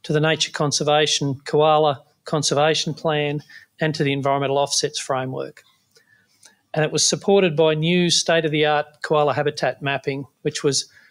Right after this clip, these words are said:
consistent methodology acro-, across the whole of southeast Queensland, where prior to that there'd been disparate maps by different local government areas identifying koala habitat in different ways.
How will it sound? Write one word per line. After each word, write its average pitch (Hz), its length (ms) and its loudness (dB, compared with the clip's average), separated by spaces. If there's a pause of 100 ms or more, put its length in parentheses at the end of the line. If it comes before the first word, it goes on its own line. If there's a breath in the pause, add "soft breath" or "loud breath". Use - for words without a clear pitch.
(540 soft breath)
consistent 165 580 0
methodology 151 640 2
acro-, 143 560 0
across - 360 -2
the 131 100 -2
whole 147 200 4
of 127 80 -2
southeast 139 480 -2
Queensland, 139 600 -4 (220)
where 143 100 0
prior 151 400 2
to 143 140 -4
that 139 260 -4
there'd 135 180 -2
been 135 300 -2 (680 loud breath)
disparate 170 440 2
maps 147 360 -2
by 139 180 2
different 143 320 -2
local 147 300 2
government 139 360 0
areas 139 680 0
identifying 139 680 0
koala 143 340 2
habitat 139 420 0
in 135 120 -2
different 135 340 -6
ways. 135 480 -2